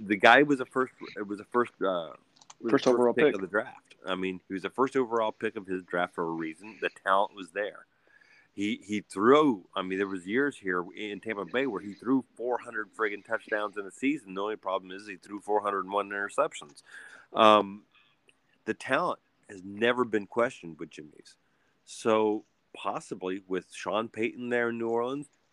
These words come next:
Speaker 1: we could just be seeing it. We could be seeing a situation. And for the player's sake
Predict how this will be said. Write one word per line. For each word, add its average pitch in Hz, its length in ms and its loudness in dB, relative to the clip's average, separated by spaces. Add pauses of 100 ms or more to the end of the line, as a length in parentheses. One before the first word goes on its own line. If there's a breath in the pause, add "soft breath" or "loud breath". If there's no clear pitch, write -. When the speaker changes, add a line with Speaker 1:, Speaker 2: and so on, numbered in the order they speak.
Speaker 1:
we 95 160 -2
could 101 360 0
just 110 240 -10
be 120 140 0
seeing 101 320 -2
it. 110 100 -4
We 98 140 -2
could 113 320 4
be 120 100 2
seeing 90 260 -6
a 98 40 -4
situation. 90 760 -2 (520)
And 107 240 4 (160)
for 123 140 4
the 104 100 2
player's 123 480 4
sake 151 420 -6